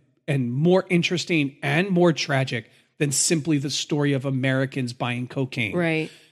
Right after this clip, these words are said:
Speaker 1: You know, and I think it's really worth noting that when you discuss the history, because you ask an average American, "What do you think of Colombia?" And they think, "Oh, drug lords and Scarface and
Speaker 2: And Narcos, yeah.
Speaker 1: and Narcos."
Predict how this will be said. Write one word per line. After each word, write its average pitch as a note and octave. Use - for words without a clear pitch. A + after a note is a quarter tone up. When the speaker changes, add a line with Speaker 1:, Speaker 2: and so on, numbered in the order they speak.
Speaker 1:
You D3+
know, D3
and E3
I D#3+
think F3+
it's E3
really F#3
worth E3
noting C#3
that B2+
when C#3+
you C3+
discuss C#3
the C#3
history, C#3
because C3+
you E3
ask F3
an D#3+
average E3
American, D#3
"What C#3+
do C#3+
you C#3
think C#3
of C3
Colombia?" D3
And B2+
they C#3+
think, E3
"Oh, E4+
drug C4+
lords F3
and D3+
Scarface F3
and D3+
Speaker 2:
And G3
Narcos, F3+
yeah. G#3+
Speaker 1:
and C4+
Narcos." F3